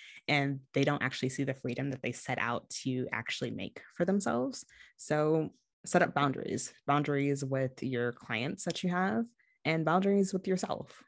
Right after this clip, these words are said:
boundaries that include, like, "I only take meetings on X, Y, and Z days," or it could be, you know, "I don't answer my, I only check my email twice a day," or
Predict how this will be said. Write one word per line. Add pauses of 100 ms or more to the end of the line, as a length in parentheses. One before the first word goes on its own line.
boundaries
that
include,
like, (320)
"I
only
take
meetings
on
X,
Y,
and
Z
days," (320)
or
it
could
be, (120)
you
know, (160)
"I (380)
don't
answer
my, (260)
I (100)
only
check
my
email
twice
a
day,"
or